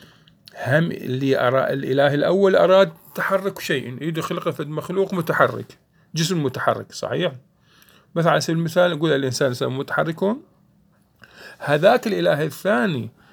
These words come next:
إذا تعلقت إرادته على ذلك، إنه شنو؟ إما أن يريد سكونه أو يريد ماذا؟ لا، نفس ذاك الإنسان، أو يريد أنه يكون لا غير ساكن. شوف، فإن أمكن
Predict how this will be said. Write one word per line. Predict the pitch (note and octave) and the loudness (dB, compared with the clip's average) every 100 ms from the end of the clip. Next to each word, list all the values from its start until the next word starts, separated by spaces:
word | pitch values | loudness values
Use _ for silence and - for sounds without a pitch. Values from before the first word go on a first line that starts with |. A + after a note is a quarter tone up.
| _ - | _ -12
إذا | - D#3+ E3 | -4 0 2
تعلقت | E3 E3 E3+ G#3 G#3+ G#3+ G#3 | 2 0 0 2 2 2 0
إرادته | - E3 D#3 D3 G3 G#3+ G3+ G#3 | 0 2 2 2 2 2 2 2
على | - D#3 G#2 F#2+ | 4 4 4 0
ذلك، | F#2 G2+ G2+ - - - _ _ _ _ _ _ _ | -6 -10 -12 -12 -12 -12 _ _ _ _ _ _ _
إنه | C#3+ E3 D#3+ | -4 0 0
شنو؟ | D#3 F#3+ G3+ G3+ G3+ G3 - - - | 0 2 2 2 0 -6 -18 -2 4
إما | A#3+ A#3 G#3+ | 4 4 4
أن | G#3+ | 4
يريد | G#3 A3+ | 0 -2
سكونه | F#3 A3+ - A#3 A3+ | -4 -6 -6 -4 -2
أو | G#3+ | 0
يريد | G#3+ F#3 | -2 -2
ماذا؟ | G3 G3+ G3 G3+ | -2 0 0 4
لا، | G#3+ E3+ F#3 - _ _ _ _ _ _ _ - | 4 4 0 -12 _ _ _ _ _ _ _ 0
نفس | F3 D3 | 2 4
ذاك | C#3+ | 2
الإنسان، | C#3 B2+ A#2+ C#3 C3+ C#3 | 0 -4 -6 -8 -10 -4
أو | - G3 | 2 4
يريد | G#3 G3 | 4 0
أنه | G3 | 0
يكون | F#3+ - F#3+ - | 0 0 -2 2
لا | E3+ D#3 | 4 4
غير | E3+ E3 | 4 2
ساكن. | C3 B2+ G#2 - B2 A2 A#2 B2+ _ _ _ _ _ | 2 -2 -2 -4 -8 -8 -12 -16 _ _ _ _ _
شوف، | - C3+ - - _ | -6 -6 -6 -12 _
فإن | - F3+ C#4 C4+ - | 2 4 4 0 2
أمكن | G3+ D4 C#4 - G#3+ | 2 2 0 -2 -2